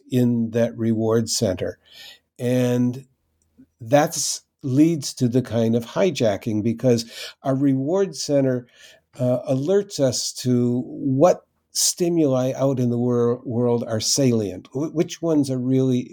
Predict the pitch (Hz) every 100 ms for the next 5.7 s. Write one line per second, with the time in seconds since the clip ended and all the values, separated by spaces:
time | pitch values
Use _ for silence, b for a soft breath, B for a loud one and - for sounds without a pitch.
0 | 117 117 - 123 117 - 123 113 101 101
1 | - B B B B B _ - 123 117
2 | 117 113 - _ _ _ _ _ - 151
3 | 139 135 131 127 _ _ _ - 160 113
4 | 107 98 - - 127 131 117 120 143 160
5 | 131 113 156 160 117 98 117